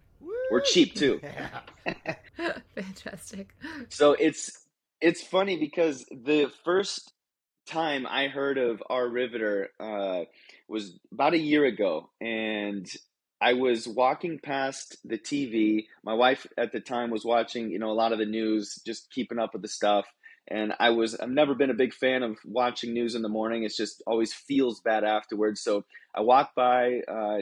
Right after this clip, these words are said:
Speaker 2: think we were making breakfast for my son. He was, like, five months old at the time, six months old. And I was kinda glanced, I saw the news channels up, and I was a little upset, you know, in my head. I'm like, "Ah,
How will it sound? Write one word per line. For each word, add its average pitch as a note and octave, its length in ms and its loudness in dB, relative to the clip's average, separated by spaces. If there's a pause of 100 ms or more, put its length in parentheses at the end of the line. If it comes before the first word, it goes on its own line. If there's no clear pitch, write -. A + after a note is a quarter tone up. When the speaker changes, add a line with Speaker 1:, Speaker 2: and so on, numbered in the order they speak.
Speaker 2:
think C3+ 140 -6
we C3+ 80 -4
were B2 100 -4
making A#2 600 -6 (120)
breakfast A#2+ 460 -2
for A#2 100 -4
my A2 140 -2
son. A#2 460 -2
He A2 100 -4
was, G2 180 -6
like, G2+ 220 0 (280)
five A2+ 180 4
months A2 260 -4
old A2+ 220 0
at G2+ 80 -2
the - 160 -10
time, A2 160 -4
six - 260 -4
months G#2+ 260 -6
old. G#2+ 280 4
And F#2 140 -4 (440)
I A#2 80 0
was A2 260 0 (240)
kinda D#3+ 220 4
glanced, C3+ 400 2
I B2 60 -6
saw C3+ 240 2
the B2+ 100 0
news B2+ 260 2
channels B2 360 0
up, A#2+ 160 6
and A#2+ 80 -2
I A2 40 0
was G#2+ 100 -4
a - 20 -4
little C#3 300 6
upset, B2 500 4 (120)
you A#2+ 100 -8
know, A2 180 -4
in B2 180 -6
my A#2+ 160 0
head. A#2+ 240 2
I'm A2+ 80 -6
like, G#2+ 240 -8
"Ah, - 200 -10